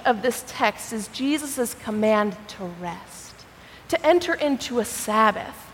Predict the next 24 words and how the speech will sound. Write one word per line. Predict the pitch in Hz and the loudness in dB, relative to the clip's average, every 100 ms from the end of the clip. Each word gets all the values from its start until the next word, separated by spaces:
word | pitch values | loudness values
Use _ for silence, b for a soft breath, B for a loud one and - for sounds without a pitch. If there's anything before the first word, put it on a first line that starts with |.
| B B | B B
to | 320 | 0
get | 302 339 | 6 6
away | 302 226 247 269 262 | 6 6 8 8 6
from | 262 | 4
all | 240 254 | 6 6
the | 247 | 4
chaos | 247 - 240 240 - - | -2 2 2 2 -2 -12
of | 226 214 | -12 -4
busy | 285 262 277 | -2 0 2
lives | 269 233 240 247 247 220 | 6 8 10 10 8 2
and | 233 240 | 0 2
needy | 254 269 269 | 2 2 2
worlds. | 240 262 254 247 B B B | 2 6 6 6 B B B
After | 320 330 330 320 | 6 6 6 8
all, | 339 330 | 8 6
the | 269 | 6
only | 294 359 403 | 6 8 4
words | 302 330 320 - | 4 2 0 -4
Jesus | 277 277 285 285 | -4 0 0 6
utters | 302 339 262 | 6 6 0
in | 269 | -2
this | 233 | -2
whole | - - 440 - | 0 8 8 8
passage | - 381 381 - 185 170 | 8 8 8 4 -2 -4